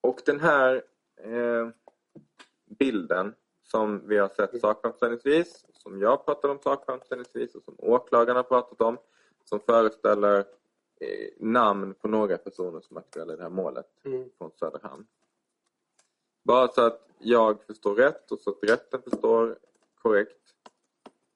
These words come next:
Speaker 1: Du vet inte hur den har hamnat i din telefon?
Speaker 2: Nej,
Speaker 1: Stämmer det?
Speaker 2: jag vet inte.
Speaker 1: Nej. Ehm, så när du liksom för fram olika spek-, spekulationer, då är det just spekulationer?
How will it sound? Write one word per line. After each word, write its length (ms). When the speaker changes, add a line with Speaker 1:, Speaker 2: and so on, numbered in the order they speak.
Speaker 1:
Du 220
vet 360
inte 180
hur 80
den 140
har 80
hamnat 280
i 20
din 140
telefon? 360
Speaker 2:
Nej, 380
Speaker 1:
Stämmer 260
det? 80
Speaker 2:
jag 60
vet 160
inte. 120
Speaker 1:
Nej. 220
Ehm, 560
så 240
när 160
du 280
liksom 360
för 220
fram 320
olika 300
spek-, 500
spekulationer, 640
då 180
är 60
det 60
just 260
spekulationer? 720